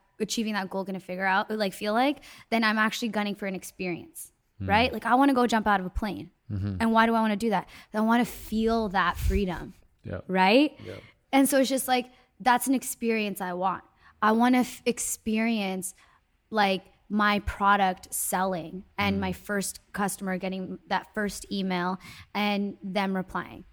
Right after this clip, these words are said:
Speaker 1: That's an experience, right? And then you build and build and build on your experiences.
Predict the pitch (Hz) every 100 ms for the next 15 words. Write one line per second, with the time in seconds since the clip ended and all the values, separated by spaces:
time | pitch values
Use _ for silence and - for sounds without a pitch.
0 | - 202 196 202 190 - - 190 185 170
1 | 165 - - _ _ - 196 220 208 202
2 | 196 170 190 202 196 190 180 185 180 180
3 | 175 175 170 170 165 165 - 156 - -
4 | 170 -